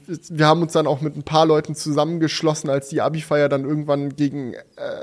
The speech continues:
im Laufe des Abends langweiliger wurde, haben wir uns dann zu meinen Eltern nach Hause verzogen, die Switch angeschlossen und die neuen Mario Kart-Strecken durchgezockt. Also das war auch,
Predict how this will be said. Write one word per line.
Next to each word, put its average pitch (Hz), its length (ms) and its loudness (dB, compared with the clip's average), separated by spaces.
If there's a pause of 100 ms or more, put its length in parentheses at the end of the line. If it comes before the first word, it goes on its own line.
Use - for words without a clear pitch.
(120)
im 175 160 2
Laufe 180 300 6
des 165 160 0
Abends 165 380 2
langweiliger 139 760 2
wurde, 143 340 0 (300)
haben 151 140 2
wir 160 80 4
uns 156 100 -4
dann 147 160 2
zu 151 140 -4
meinen 151 240 4
Eltern 160 280 2
nach 143 140 -2
Hause 165 260 2
verzogen, 139 540 -4
die 139 80 -6
Switch 160 460 0
angeschlossen 147 1400 2
und 143 140 -4
die 139 60 -4
neuen 139 260 -2
Mario 147 380 2
Kart-Strecken 135 720 -6
durchgezockt. 139 800 -6 (420)
Also 135 200 0
das 139 200 -4
war 143 160 2
auch, 143 100 2